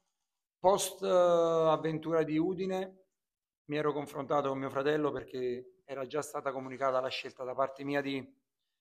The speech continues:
di voler allenare da solo, perché poi nella vita arriva quel momento in cui ti senti di fare una cosa,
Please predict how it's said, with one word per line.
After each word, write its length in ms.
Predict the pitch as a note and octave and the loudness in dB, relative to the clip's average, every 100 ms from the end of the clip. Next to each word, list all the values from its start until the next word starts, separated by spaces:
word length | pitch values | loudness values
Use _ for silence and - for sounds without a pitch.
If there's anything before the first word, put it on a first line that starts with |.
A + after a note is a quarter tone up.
| _ _ _ _ _ _ _ _ | _ _ _ _ _ _ _ _
di 120 | C#3 | -2
voler 280 | C#3+ D#3+ D#3+ | 2 6 6
allenare 440 | D#3 D3+ D#3 D3 | 6 4 4 4
da 120 | C#3+ | 2
solo, 560 | - D3 B2 A#2 A#2 _ _ _ _ | 0 -2 -4 -6 -12 _ _ _ _
perché 280 | - C#3+ D3 | -10 -6 0
poi 140 | C#3+ F3 | 0 2
nella 200 | E3 D#3+ | 2 0
vita 280 | G3 F3+ | 2 2
arriva 520 | D#3 C#3+ C#3+ C#3+ C3+ C3+ | 2 2 0 0 -2 -2
quel 160 | D3 | -2
momento 380 | D3 D#3 F3+ E3+ | -2 -2 -4 -6
in 60 | D3+ | -8
cui 120 | D3+ | -6
ti 80 | C#3+ | -8
senti 320 | - C#3+ C#3+ | -6 -8 -8
di 80 | C3+ | -4
fare 200 | C3+ C3 | -2 -2
una 140 | A#2+ | -8
cosa, 320 | A2+ A2 G#2+ | -10 -14 -18